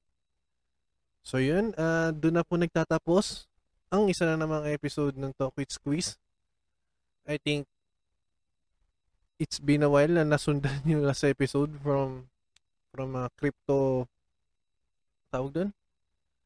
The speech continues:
Patawag sa, hindi ko alam yung tawag mismo doon sa ano eh. Naka-, medyo kalimutan ko lang yung tawag sa mga, sa mga play to earn games. Ayan. <laughs> Tas bigla akong ganito.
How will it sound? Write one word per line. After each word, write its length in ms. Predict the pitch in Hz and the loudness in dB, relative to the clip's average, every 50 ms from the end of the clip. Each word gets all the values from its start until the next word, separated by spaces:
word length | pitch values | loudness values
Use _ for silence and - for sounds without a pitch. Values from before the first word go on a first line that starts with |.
| _ _ _ _ _ _ _ _ _ _ _ _ _ _ _ _ _ _ _ _ _ _ _ _ _ | _ _ _ _ _ _ _ _ _ _ _ _ _ _ _ _ _ _ _ _ _ _ _ _ _
Patawag 320 | - 151 - 165 160 156 | -16 -8 -4 -4 -2 -2
sa, 160 | - - 185 - _ | -4 -6 -8 -8 _
hindi 320 | - 165 165 175 175 190 | -8 -8 -6 -6 -2 0
ko 80 | - 202 | 2 4
alam 100 | 202 202 | 4 4
yung 140 | 208 - 202 | 4 4 4
tawag 180 | 190 190 185 180 | 4 4 2 2
mismo 260 | 185 185 180 - - | 2 0 0 -2 -4
doon 160 | 175 165 170 165 | -2 0 0 0
sa 160 | - 165 156 | 0 -2 -2
ano 120 | 151 156 143 | -2 -2 -4
eh. 100 | 131 131 131 135 _ _ _ _ _ _ _ | -4 -6 -8 -12 _ _ _ _ _ _ _
Naka-, 220 | - 143 147 143 - | -12 -12 -12 -10 -8
medyo 240 | 147 147 143 156 - | -8 -6 -6 -6 -6
kalimutan 380 | - 156 156 151 151 143 147 147 | -4 -4 -4 -4 -6 -6 -6 -6
ko 40 | 151 | -6
lang 140 | 139 139 139 | -4 -4 -4
yung 160 | 139 139 - | -6 -6 -6
tawag 260 | - 139 135 139 139 135 | -4 -4 -2 -2 -4 -4
sa 160 | - - 143 | -4 -4 -4
mga, 480 | 139 139 135 135 135 131 127 127 127 - _ _ _ _ _ _ _ _ _ _ _ _ _ _ _ | -2 -2 -2 -2 -4 -4 -6 -6 -8 -12 _ _ _ _ _ _ _ _ _ _ _ _ _ _ _
sa 160 | _ - - 135 | _ -6 -6 -6
mga 400 | 131 131 127 127 127 127 127 127 127 127 127 127 127 127 127 131 _ _ _ _ _ _ _ _ _ _ _ _ _ _ _ _ _ _ | -4 -6 -8 -8 -8 -8 -8 -8 -8 -8 -8 -8 -10 -10 -12 -14 _ _ _ _ _ _ _ _ _ _ _ _ _ _ _ _ _ _
play 100 | - 143 | -4 -4
to 140 | 135 - 147 135 | 0 0 0 0
earn 160 | 139 135 135 131 | 0 -2 -2 -2
games. 420 | 131 127 127 131 139 - - - _ _ _ _ _ _ _ _ _ _ _ _ _ | -2 -2 -2 -4 -6 -10 -14 -18 _ _ _ _ _ _ _ _ _ _ _ _ _
Ayan. 320 | - 135 123 117 120 131 143 - _ - 175 | -6 -4 -4 -4 -6 -10 -12 -4 _ -4 -2
<laughs> 240 | - 170 151 139 127 - _ _ _ _ _ _ _ _ _ _ _ _ _ _ _ _ _ _ _ _ _ _ _ _ _ _ _ _ _ _ _ _ _ _ | 0 -2 -4 -4 -6 -12 _ _ _ _ _ _ _ _ _ _ _ _ _ _ _ _ _ _ _ _ _ _ _ _ _ _ _ _ _ _ _ _ _ _
Tas 160 | - 147 143 - - | -8 -8 -8 -6 -6
bigla 260 | 147 143 143 143 135 | -6 -4 -4 -4 -4
akong 240 | 139 139 139 139 131 | -4 -6 -8 -8 -6
ganito. 320 | 135 123 120 113 113 - | -6 -8 -8 -10 -14 -16